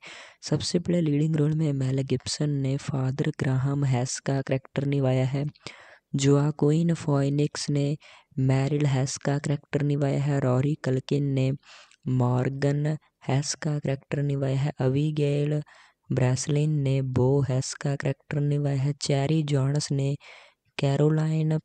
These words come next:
पास्की का कैरेक्टर निभाया है, एम नाइट श्यामलन ने रे रेडी का कैरेक्टर निभाया है,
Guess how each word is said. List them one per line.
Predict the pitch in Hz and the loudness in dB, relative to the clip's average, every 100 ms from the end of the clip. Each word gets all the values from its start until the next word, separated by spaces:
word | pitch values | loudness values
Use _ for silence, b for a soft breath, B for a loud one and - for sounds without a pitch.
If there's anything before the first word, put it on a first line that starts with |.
| - | -2
पास्की | 139 135 135 - 160 | -2 -2 -2 -2 -4
का | 156 147 | 0 -2
कैरेक्टर | 143 147 147 - 156 | -2 -4 -4 -4 -2
निभाया | 151 151 147 143 147 | 0 0 0 0 0
है, | 160 - | -2 -4
एम | 143 151 156 | -2 0 0
नाइट | 143 135 135 - | 0 0 -2 -4
श्यामलन | 127 - 139 135 139 143 147 | -4 0 0 2 0 0 0
ने | 139 131 135 - B B B B B - | 0 0 -2 -4 B B B B B 0
रे | 131 135 139 156 | 2 4 2 2
रेडी | 160 131 131 143 | 0 0 0 0
का | - - | -2 -6
कैरेक्टर | 156 139 143 - 147 | -4 -2 -2 -4 -2
निभाया | 147 147 143 | 0 0 0
है, | 143 | 0